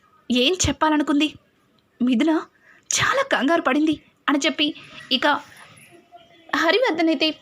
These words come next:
మిథునకి కాల్ చేస్తాడు. ఇంకా మిథున అయితే హరివర్ధన్ ఫోన్ చూసి, "అయ్యో, నాన్న ఫోన్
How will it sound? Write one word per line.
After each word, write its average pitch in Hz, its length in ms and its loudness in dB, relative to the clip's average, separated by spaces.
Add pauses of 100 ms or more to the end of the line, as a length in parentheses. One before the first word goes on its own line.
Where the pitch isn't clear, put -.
(260)
మిథునకి 262 480 0
కాల్ - 380 0
చేస్తాడు. 311 360 0 (440)
ఇంకా 302 220 0 (420)
మిథున 233 340 0
అయితే 330 260 0 (360)
హరివర్ధన్ 349 540 0
ఫోన్ - 300 -2
చూసి, 320 180 -2 (360)
"అయ్యో, 254 320 0 (540)
నాన్న 269 300 0
ఫోన్ - 280 -2